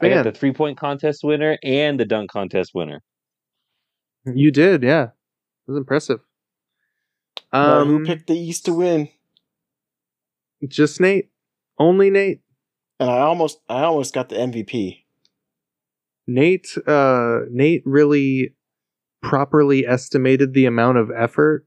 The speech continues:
Speaker 2: that Luka and Jokic and LeBron were going to, uh, bring to the table here.
Speaker 1: Mm-hmm.
Speaker 2: And that level of effort was none. None effort. Um, let's do some picks.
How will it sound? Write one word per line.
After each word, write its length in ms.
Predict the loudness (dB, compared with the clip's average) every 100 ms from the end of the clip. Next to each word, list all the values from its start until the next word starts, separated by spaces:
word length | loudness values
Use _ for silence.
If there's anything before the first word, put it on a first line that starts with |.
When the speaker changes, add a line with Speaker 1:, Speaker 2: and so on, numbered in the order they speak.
| _ -4
Speaker 2:
that 200 | -2 -2
Luka 520 | -2 0 2 2 0
and 200 | -2 -4
Jokic 640 | 0 0 2 0 -2 -6 -6
and 200 | -4 -4
LeBron 720 | -2 0 2 2 0 0 -4 -8 _ _ _ _
were 240 | 0 2 2
going 360 | 0 -2 -4
to, 300 | -2 0 2 2
uh, 240 | 2 0
bring 280 | 0 -2 -2
to 100 | -2
the 100 | -2
table 320 | 0 0 -2
here. 180 | -4 -6
Speaker 1:
Mm-hmm. 160 | -8 -16 _ _ _ _ _ _ _ _ _ _ _ _ _ _ _ _ _ _ -6
Speaker 2:
And 200 | -2 0
that 180 | 0 0
level 280 | 0 2 2
of 80 | 2
effort 300 | 0 0 0
was 200 | -2 -2
none. 320 | -2 -2 -4 -10 -2
None 260 | 0 0
effort. 400 | -2 -6 -8 -8 -14 _ _ _ _ _ _ _ _ _ _ _ 0
Um, 640 | 2 4 2 -2 -8 -10 _ _ _ _ _ _ _ _ _
let's 80 | -8
do 80 | -6
some 160 | -4 -4
picks. 460 | -2 -2 -6 -20